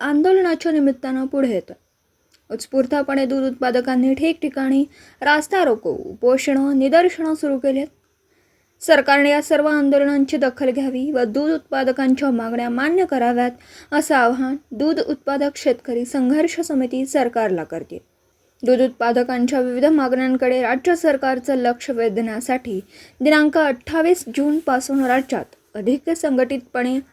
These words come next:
आंदोलन सुरू आहे. किसान सभा व समविचारी विविध शेतकरी संघटना, कार्यकर्ते व आंदोलकांमध्ये समन्वय स्थापित करून आंदोलन तीव्र होत आहे.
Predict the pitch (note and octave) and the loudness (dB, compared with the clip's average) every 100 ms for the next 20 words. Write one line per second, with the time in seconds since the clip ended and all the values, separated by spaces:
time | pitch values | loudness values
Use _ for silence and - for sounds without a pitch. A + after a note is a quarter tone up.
0 | _ - D4 D#4+ E4+ D4 C#4+ D4 C#4+ A#3 | _ 0 2 2 2 2 0 0 0 2
1 | F3 F3+ - _ _ _ _ _ _ _ | 0 -2 -14 _ _ _ _ _ _ _
2 | - A#3+ B3+ B3 B3+ B3+ A#3+ A#3 A#3 B3 | -8 -4 0 0 0 -2 -4 -2 0 0
3 | C4 - C4 C#4+ D#4 - D#4 D4 D4 B3 | 0 0 0 2 0 0 0 0 -2 -2
4 | A#3 C4+ C4+ B3+ A#3 A#3 A#3 A#3 A3 B3 | 0 0 2 0 0 0 -2 -2 -4 -2
5 | C4+ A3+ B2+ - _ _ - G#3 A#3+ B3+ | 0 -2 -4 -14 _ _ -2 2 4 2
6 | C4+ C4 C#4+ D4 D#4 C4+ C#4+ D4+ D#4 D#4 | 0 0 0 2 4 2 0 2 4 2
7 | C#4+ C#4 C#4 A#3 B3+ D4+ _ _ _ - | 2 2 2 0 -2 -6 _ _ _ -2
8 | - D#4 F4 F#4 F#4 F#4+ - D#4 C4 C4+ | 2 4 4 2 2 0 -2 -4 -2 -4
9 | C4 C4+ C4+ C#4+ A#3+ A#3+ A#3+ B3+ C#4+ - | -2 -2 -2 -2 -2 0 2 0 -2 -2
10 | D4+ C4+ G#3 F#3+ D#3 - | 0 2 0 -2 -8 -16